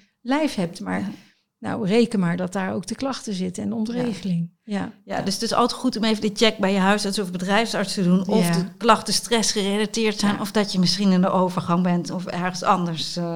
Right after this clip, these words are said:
Speaker 1: Ja, ja, d-, ja, het is goed dat je dit zegt, want mensen vragen vaak,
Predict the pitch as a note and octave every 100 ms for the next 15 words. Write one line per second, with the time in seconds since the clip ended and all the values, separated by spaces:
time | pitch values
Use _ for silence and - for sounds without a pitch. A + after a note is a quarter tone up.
0 | B3 C#4 E4 E4+ F4 F4+ F4+ C#4 D4 D4
1 | - D4 - - - - G4 E4 C#4 C4
2 | B3+ D#4 C#4 B3+ C4+ C#4+ C4+ - C#4 D4
3 | D4 - - B3 A#3 -